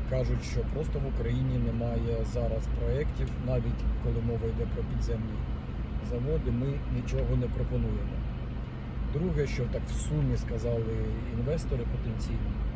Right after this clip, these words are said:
вони сказали, що ми, українська сторона, дуже погано працюємо над документами. Буквально так.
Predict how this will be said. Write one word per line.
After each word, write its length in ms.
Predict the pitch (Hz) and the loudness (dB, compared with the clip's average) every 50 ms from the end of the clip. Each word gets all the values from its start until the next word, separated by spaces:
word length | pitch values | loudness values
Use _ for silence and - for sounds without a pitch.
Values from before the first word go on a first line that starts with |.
| - - - - - - - - - - | -2 -2 -2 -2 -2 -4 -4 -4 -4 -2
вони 180 | 123 127 151 156 | 0 0 0 0
сказали, 600 | - - 135 123 123 135 135 139 135 135 127 123 | 0 0 0 2 4 4 4 4 4 2 2 0
що 240 | - - - - 127 123 123 123 123 123 123 123 120 120 117 113 113 - - 127 123 120 | 0 -2 -2 -2 -2 0 2 2 2 2 2 2 2 2 2 2 0 0 0 0 0 2
ми, 160 | 139 160 185 190 - - - - - - - - - - - - - - 131 127 | 2 2 0 0 -2 -4 -4 -4 -2 -2 -2 -2 -2 -4 -4 -4 -4 -2 -2 -2
українська 440 | - 123 123 120 113 110 - 117 113 | 0 0 0 0 0 0 0 -2 -2
сторона, 420 | - - - 120 113 117 120 127 139 - - - - - - - - - - - - - - - 123 131 | -2 -2 -2 -2 -2 0 0 0 0 0 0 0 -2 -2 -2 -4 -4 -2 -2 -2 -4 -4 -4 -4 -2 -2
дуже 160 | 139 135 135 | 0 0 0
погано 380 | - 135 120 139 135 135 131 120 - | 0 2 2 2 4 2 2 0 0
працюємо 480 | - - - - 127 127 123 120 123 | -2 0 0 0 0 2 2 2 2
над 180 | 123 120 113 113 | 2 0 0 0
документами. 680 | 120 - - 120 110 104 107 101 98 - 101 101 101 - - | 0 0 0 0 0 0 0 -2 -2 -2 -2 -2 -2 -4 -4
Буквально 440 | - - - 131 135 131 127 127 120 110 | -2 -2 0 0 2 2 2 2 0 0
так. 140 | 110 107 104 | 0 -2 -2